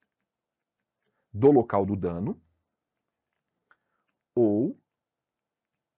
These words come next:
da pessoa jurídica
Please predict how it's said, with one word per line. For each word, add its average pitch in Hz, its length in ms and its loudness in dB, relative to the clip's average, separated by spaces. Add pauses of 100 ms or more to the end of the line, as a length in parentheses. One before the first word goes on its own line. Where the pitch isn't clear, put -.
(1300)
da 113 160 -4
pessoa 120 960 -8 (2000)
jurídica 113 1040 -6